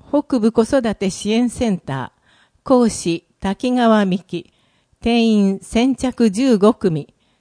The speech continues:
対象、平成二十九年四月から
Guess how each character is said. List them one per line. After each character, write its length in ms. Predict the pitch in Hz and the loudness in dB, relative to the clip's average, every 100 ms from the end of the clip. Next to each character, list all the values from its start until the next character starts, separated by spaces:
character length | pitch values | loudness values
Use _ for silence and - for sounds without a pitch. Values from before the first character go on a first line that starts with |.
| _ _ | _ _
対 220 | - 233 240 | -4 -2 -2
象、 500 | - 214 196 196 - _ - | 0 2 2 0 -8 _ -4
平 200 | 247 277 | -2 -2
成 300 | - 285 262 | 0 0 2
二 180 | 269 | 0
十 220 | 233 202 180 | 2 0 0
九 160 | 185 | -2
年 320 | 180 180 180 | 0 0 -4
四 240 | 208 - 226 | -10 -6 -4
月 260 | 277 285 | -4 -8
か 180 | - 185 | -6 -2
ら 180 | 170 160 | -2 -6